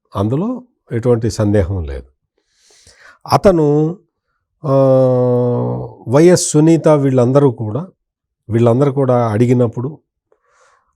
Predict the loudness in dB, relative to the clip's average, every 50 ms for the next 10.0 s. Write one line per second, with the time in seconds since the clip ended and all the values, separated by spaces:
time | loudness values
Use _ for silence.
0 | _ -12 -8 -8 -6 -6 -6 -8 -8 -8 _ -4 -2 2 2 0 0 0 0 0
1 | 0 2 2 2 2 2 0 -8 _ _ _ _ _ _ _ _ -6 -2 -2 -2
2 | 0 -2 -4 -4 -4 -4 -2 0 0 0 0 -4 -6 -8 -8 -12 -16 _ _ _
3 | _ _ _ _ _ _ _ _ _ _ _ -2 0 2 2 2 0 0 0 0
4 | 2 2 2 4 2 2 2 0 0 0 0 2 2 2 0 2 2 0 0 0
5 | 0 0 0 2 2 2 2 0 -2 -2 -2 0 0 -2 -2 -2 -6 -8 -6 -6
6 | -6 -6 -8 -10 -14 _ _ _ _ _ _ _ _ _ _ _ _ _ _ _
7 | _ -4 0 2 2 2 2 0 -2 -2 -2 -4 -10 -10 -12 _ _ _ _ _
8 | _ _ _ _ _ _ _ _ _ _ _ _ _ _ _ _ _ _ _ -2
9 | 0 2 4 4 2 2 2 0 0 0 0 0 -2 -2 -4 -6 -6 -8 -10